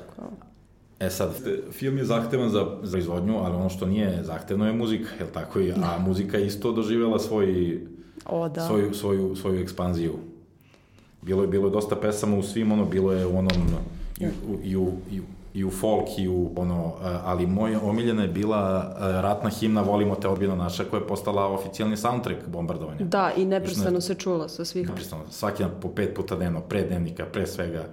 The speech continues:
Speaker 2: To je bio zapravo, i to je radio,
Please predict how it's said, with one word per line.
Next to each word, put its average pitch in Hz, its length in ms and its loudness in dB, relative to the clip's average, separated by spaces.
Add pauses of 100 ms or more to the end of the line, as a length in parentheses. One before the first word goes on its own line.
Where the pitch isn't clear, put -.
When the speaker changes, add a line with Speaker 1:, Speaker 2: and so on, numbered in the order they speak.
(400)
Speaker 2:
To 98 100 -4
je 90 60 0
bio 92 140 0
zapravo, 90 400 -2 (300)
i - 80 -12
to - 140 -4
je 92 60 2
radio, 92 460 2